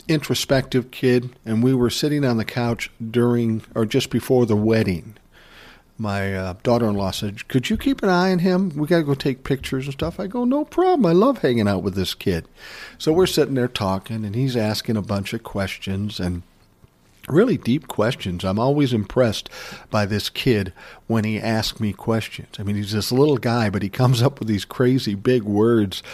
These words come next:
and he knows what they mean, and he's really asking serious questions. So he had a question for me when we were sitting on that couch waiting for Mom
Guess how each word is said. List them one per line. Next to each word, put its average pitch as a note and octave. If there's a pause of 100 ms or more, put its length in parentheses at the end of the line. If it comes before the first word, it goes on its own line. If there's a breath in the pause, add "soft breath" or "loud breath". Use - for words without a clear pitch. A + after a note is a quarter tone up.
(240 loud breath)
and G#2+
he G#2
knows A#2
what G#2+
they F#2+
mean, A2+
and G2
he's F#2+
really B2
asking G#2+
serious G2+
questions. - (420 loud breath)
So D#3+
he D#3
had E3
a D#3+
question C#3
for A2
me G2
when G2+
we G2+
were F#2+
sitting A2+
on G2
that F#2
couch G#2+
waiting G#2
for F#2+
Mom G#2+